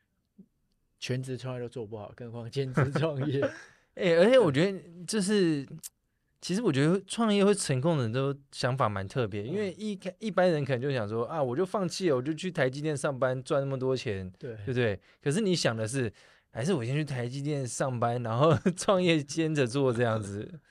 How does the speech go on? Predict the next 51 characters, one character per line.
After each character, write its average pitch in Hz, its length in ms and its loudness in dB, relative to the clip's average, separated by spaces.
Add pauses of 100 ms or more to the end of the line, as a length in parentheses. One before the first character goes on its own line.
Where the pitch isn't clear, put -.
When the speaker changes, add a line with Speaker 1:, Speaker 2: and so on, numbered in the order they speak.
Speaker 1:
对， 117 260 -6
就 143 120 -6
是 160 40 -4
那 156 160 0
时 143 80 -6
候 135 320 -4 (580)
他 151 140 -4
是 151 60 -2
有 127 100 -2
提， 110 320 -10 (120)
提 117 180 -8
这 127 100 -6
个 120 80 -4
idea， 104 440 -10
然 113 80 -10
后 120 60 -8
后 131 160 -4
来 110 60 -2
我 98 120 -8
就 113 240 -8 (580)
想 98 240 -12
说 110 120 -8
：“算 107 300 -8
了， 98 220 -16
就 113 140 -16
是 117 320 -14 (640)
我 117 80 -18
就 131 220 -8
再 147 180 -4
努 113 240 -6
力 120 120 -8
看 110 220 -12
看 98 220 -12
这 - 100 -8
样。” 101 240 0
Speaker 2:
嗯。 92 60 -8
Speaker 1:
就 - 80 -12
不 131 100 -6
想 110 140 -6
要 104 40 -12
放 104 200 -12
弃， 104 280 -18 (100)
Speaker 2:
嗯。 113 180 -2
Speaker 1:
就 104 60 -2
再 107 120 -6
试 101 180 -14
试 95 80 -20
看。 - 200 -20 (720)
对。 127 100 -14 (100)
Speaker 2:
可 131 140 2
是 202 180 4